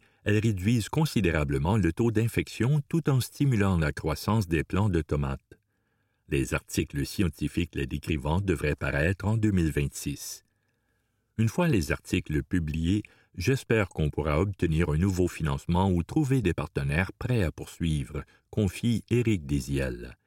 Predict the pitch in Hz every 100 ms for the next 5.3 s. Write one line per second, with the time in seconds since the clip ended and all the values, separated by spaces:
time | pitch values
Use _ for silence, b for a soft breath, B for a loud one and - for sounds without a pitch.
0 | _ _ _ _ _ _ _ 82 67 69
1 | 67 - - 135 - - - 71 67 -
2 | 107 107 73 69 b b - 98 95 131
3 | 107 71 - 147 131 107 101 82 73 120
4 | 113 73 - 80 73 104 95 73 85 76
5 | 98 101